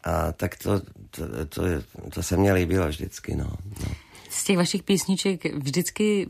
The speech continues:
Speaker 2: pro mě alespoň zaznívá navzdory ostravštině nebo některým drsnějším obratům, tak vždycky z toho cítím nějaký romantismus a zvláštní vaši křehkost, naivitu a idealismus.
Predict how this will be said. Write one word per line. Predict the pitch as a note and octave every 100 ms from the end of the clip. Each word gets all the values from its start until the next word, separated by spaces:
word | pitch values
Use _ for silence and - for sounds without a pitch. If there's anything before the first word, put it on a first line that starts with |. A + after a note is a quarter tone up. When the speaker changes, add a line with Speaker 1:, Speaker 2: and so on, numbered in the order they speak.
| -
Speaker 2:
pro | C#3
mě | D3+ D3 D#3
alespoň | D3 D3 C#3 - D#3 D#3+
zaznívá | D3+ D3 C#3 D#3 D3 D3 C#3 C#3 C#3+
navzdory | C#3+ C3+ C3+ B2 C#3+ C#3+ C#3 C3+ B2 A#2
ostravštině | - C3 - C3 C3 - - C3 C3+
nebo | C3+ B2+
některým | B2+ A#2+ C3+ C3 B2+
drsnějším | A#2+ G#2+ - C3 B2 - C#3 C3
obratům, | D3 C#3 C3+ - C3+ C#3+ - - - -
tak | - G3+
vždycky | C#3+ - - G#3+ G3+
z | -
toho | G#3+ A3+ A#3 A3 -
cítím | - G3 - E3+ D3+ C3 -
nějaký | D#3 D3+ - C#3
romantismus | D3 D3+ D3 D3 C3 C#3 B2+ A#2+
a | D#3 D#3+ - - A3
zvláštní | A#3 A3+ B3 G#3+ B3
vaši | A3 F#3+ G#3
křehkost, | - - F3+ - F#3 E3+
naivitu | E3 D#3 D3 D3+ - F3+ - - -
a | D#3+ -
idealismus. | - E3 D#3+ G3+ E3 B2+ A#2+ - - -